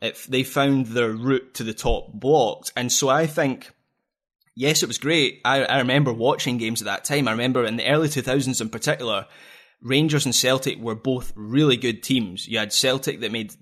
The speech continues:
to European Cup, eh, not European Cup, the uefa Cup final. You had Rangers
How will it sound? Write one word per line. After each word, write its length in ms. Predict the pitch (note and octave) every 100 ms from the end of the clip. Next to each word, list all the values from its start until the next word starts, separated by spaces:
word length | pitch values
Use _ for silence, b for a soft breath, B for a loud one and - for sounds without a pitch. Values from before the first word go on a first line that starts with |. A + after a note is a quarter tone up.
| -
to 120 | A#2
European 480 | A2 A2 G#2 G#2+ G#2
Cup, 280 | D#3 - -
eh, 80 | A#2
not 220 | G2+ G2+
European 240 | G#2 G2 G#2
Cup, 140 | G#2
the 140 | A2 A2+
uefa 280 | B2+ C#3 C3
Cup 220 | D3 -
final. 420 | D3 C#3+ C#3 C3+
You 120 | A2+
had 200 | G#2 G#2
Rangers 560 | A#2+ C3 B2+ B2+ A#2